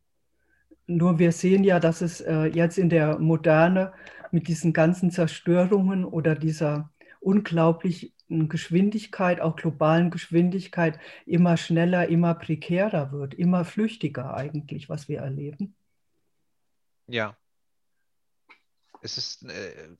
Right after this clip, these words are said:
Speaker 2: hat natürlich auch, wir haben uns als Mensch ja auch evolutionär ein bisschen dahin entwickelt, dass wir mit perfekten Zuständen nicht umgehen können.
Speaker 1: <laughs>
Speaker 2: Wenn ich mir meine Katze angucke, die, meine Katze hat kein Problem, einfach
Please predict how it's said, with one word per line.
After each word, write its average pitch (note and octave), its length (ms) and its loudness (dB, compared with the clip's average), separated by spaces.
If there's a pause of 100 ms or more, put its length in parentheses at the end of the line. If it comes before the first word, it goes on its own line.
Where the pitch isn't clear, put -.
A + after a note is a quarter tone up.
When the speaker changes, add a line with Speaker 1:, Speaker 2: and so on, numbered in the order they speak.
(120)
Speaker 2:
hat - 260 -10
natürlich C#3+ 380 -10
auch, - 320 -10
wir B2 360 -10
haben C3 140 -12
uns B2+ 100 -16
als A#2+ 180 -10
Mensch B2 280 -10
ja G#2 100 -6
auch A2 100 -10
evolutionär A#2+ 500 -12
ein B2+ 40 -12
bisschen A#2+ 180 -8
dahin A#2 540 -6
entwickelt, - 600 -10
dass - 240 -14
wir F#2+ 280 -8 (1600)
mit A#2 160 -10
perfekten - 380 -8
Zuständen G#2+ 440 -16
nicht F#2 140 -14
umgehen F#2+ 320 -10
können. E2 240 -16 (840)
Speaker 1:
<laughs> - 800 -18
Speaker 2:
Wenn A#2+ 100 -8
ich - 80 -12
mir C3 60 -12
meine B2+ 160 -2
Katze - 300 -2
angucke, D3+ 380 -6
die, B2+ 180 -12
meine A#2 240 -6
Katze C#3 260 -6
hat C3 100 -6
kein B2+ 180 -8
Problem, B2 400 -6
einfach - 440 -10